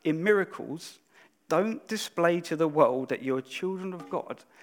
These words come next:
if you don't produce fruit. That's what he's saying. So what is our fruit to be? We know the truth that, well, we know fruit. I don't know what your favourite is. I think my favourite of all time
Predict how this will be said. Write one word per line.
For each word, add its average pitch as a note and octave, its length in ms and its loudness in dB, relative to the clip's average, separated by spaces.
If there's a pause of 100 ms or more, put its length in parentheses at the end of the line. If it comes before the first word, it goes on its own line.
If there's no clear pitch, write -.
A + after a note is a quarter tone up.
(380)
if - 180 -8
you D3 60 -8
don't E3 220 -2
produce F#3+ 320 -12
fruit. - 240 -6 (460)
That's E3 180 -4
what D#3+ 100 -2
he's D3+ 100 -6
saying. E3+ 340 0 (400)
So A#3 120 4
what D4 160 6
is C4 80 4
our C#4+ 100 10
fruit D#4 260 2
to C4+ 80 4
be? D4 280 6 (1500)
We F#3 100 6
know A3 140 8
the A#3 100 0
truth - 460 -4 (380)
that, F3 220 4
well, G#3 120 4
we G3+ 100 0
know C4 140 2
fruit. - 300 0
I - 20 0
don't A#3 100 2
know G#3+ 60 0
what F#3 120 0
your E3 140 0
favourite F3 380 0
is. G3 240 -2
I F3+ 100 -2
think A3+ 200 -4
my F#3+ 160 -4
favourite G3+ 420 0
of D#3 100 -4
all A3 140 2
time C3+ 540 -4